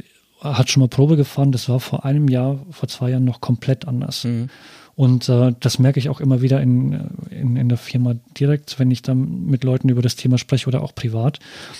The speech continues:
Speaker 1: Das ändert sich m-, im Moment massiv. Also jeder hat schon irgendwie, also, ja, jeder ist übertrieben, aber immer mehr haben tatsächlich schon Berührung und Erfahrung mit Elektroautos gemacht.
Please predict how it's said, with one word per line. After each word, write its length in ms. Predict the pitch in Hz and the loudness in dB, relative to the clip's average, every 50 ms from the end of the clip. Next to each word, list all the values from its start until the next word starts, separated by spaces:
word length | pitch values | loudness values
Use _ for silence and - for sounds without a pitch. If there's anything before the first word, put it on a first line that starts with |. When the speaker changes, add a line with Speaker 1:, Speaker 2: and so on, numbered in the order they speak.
| - - - | -18 -6 -2
Speaker 1:
Das 140 | - 120 - | -2 0 2
ändert 260 | - 135 139 131 - | 4 4 4 4 4
sich 160 | - 120 - | 0 0 0
m-, 220 | 123 - - - - | 0 0 -2 -6 -6
im 100 | - 131 | -2 0
Moment 280 | 120 110 110 110 113 - | 0 0 0 -2 -2 -2
massiv. 480 | 147 147 - - 117 - - - - - | -2 -2 -2 -4 -6 -8 -10 -16 -16 -6
Also 260 | 156 135 117 127 131 | -4 0 2 2 2
jeder 560 | 131 131 - - 98 - - 127 127 143 170 151 | 2 0 -4 -10 -12 -8 -2 0 2 4 4 4
hat 140 | 156 - | 2 0
schon 140 | - 151 151 | 0 -2 0
irgendwie, 360 | 147 143 147 143 147 147 151 | 2 2 2 2 2 2 0
also, 140 | 151 123 120 | 0 0 -2
ja, 320 | 123 - - - 117 107 - | -4 -4 -6 -8 -8 -8 -4
jeder 200 | - 127 120 123 | -2 0 2 2
ist 100 | 117 - | 2 0
übertrieben, 420 | 139 117 110 - - 147 180 185 160 | -2 -4 -2 0 2 4 4 4 4
aber 220 | 131 117 120 113 - - - - - - - - | 4 2 2 0 0 -4 -12 -20 -20 -20 -4 2
immer 220 | - 160 165 143 | 4 6 6 6
mehr 360 | 120 113 110 117 143 170 151 | 6 4 4 2 2 2 2
haben 160 | 143 156 151 139 | 2 0 0 -2
tatsächlich 400 | - 139 - - 135 131 135 - | -2 -4 -4 -4 -4 -4 -4 -2
schon 460 | - 143 139 139 143 151 - 147 131 | 0 0 2 2 0 0 -2 -6 -6
Berührung 460 | - - 123 131 135 139 139 139 135 | -4 -2 0 0 0 2 2 0 0
und 220 | 175 147 143 127 147 | -2 -2 -4 -4 -4
Erfahrung 340 | - - - 123 123 127 127 | -4 -4 -2 0 2 2 2
mit 140 | 123 120 - | 2 0 -2
Elektroautos 540 | 135 147 143 - - 143 143 - 127 - - | -4 -6 -6 -6 -8 -10 -8 -8 -8 -6 -6
gemacht. 320 | 120 110 110 104 - | -6 -6 -6 -8 -12